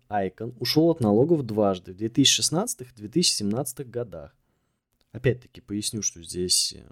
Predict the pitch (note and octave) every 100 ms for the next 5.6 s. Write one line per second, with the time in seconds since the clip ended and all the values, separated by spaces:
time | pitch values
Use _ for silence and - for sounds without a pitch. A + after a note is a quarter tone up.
0 | - - - A2+ G#2 G#2 G#2 C3+ A2+ F#2+
1 | F#2 - F#2+ G2 G2 - F#2 F#2+ - -
2 | F2+ F2+ F#2 G#2 A2+ C3 - G2 F#2 F2
3 | _ _ _ - - G2 G2 G#2 F#2 -
4 | - G2 G2 - F#2 F#2 F#2 - C#3 C#3+
5 | G2 F2+ - F2 D#2+ C#2+